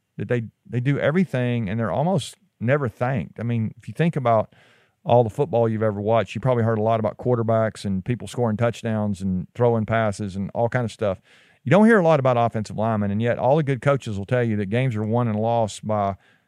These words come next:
the team that controls the line of scrimmage. And, and it's, it's like these linemen show up every day and,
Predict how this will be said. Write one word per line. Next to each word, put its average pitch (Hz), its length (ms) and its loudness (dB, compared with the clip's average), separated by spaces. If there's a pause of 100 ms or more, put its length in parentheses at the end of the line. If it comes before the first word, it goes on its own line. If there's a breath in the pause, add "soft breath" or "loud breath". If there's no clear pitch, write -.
(180 soft breath)
the 107 100 -2
team 127 280 2
that 110 120 -4
controls 117 480 0
the 110 80 -6
line 107 240 -2
of 87 60 -8
scrimmage. 104 420 -4
And, 101 260 -4
and 110 160 -6
it's, - 280 -12 (280)
it's 117 200 -8
like 180 180 -2
these 175 220 -4
linemen 120 500 -2
show 123 320 -2
up 123 160 0
every 117 240 -2
day 110 400 -2 (580 soft breath)
and, 120 280 0